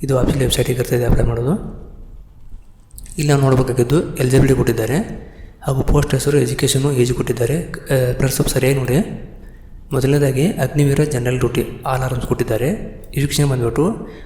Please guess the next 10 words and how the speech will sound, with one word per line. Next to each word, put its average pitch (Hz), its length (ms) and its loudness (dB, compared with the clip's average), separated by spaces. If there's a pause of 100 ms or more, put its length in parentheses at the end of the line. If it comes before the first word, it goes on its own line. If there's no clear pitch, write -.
(160)
ಹತ್ತನೇ 151 240 0
ತರಗತಿ 143 320 -2
ಪಾಸ್ 131 280 0
ಆಗಿರಬೇಕು 123 480 0 (1160)
with 147 160 2 (100)
ಫೋರ್ಟಿ 131 200 2
ಫೈವ್ 147 260 2
marks 127 260 -2 (140)
in 147 60 -2 (100)
aggregate, 127 380 0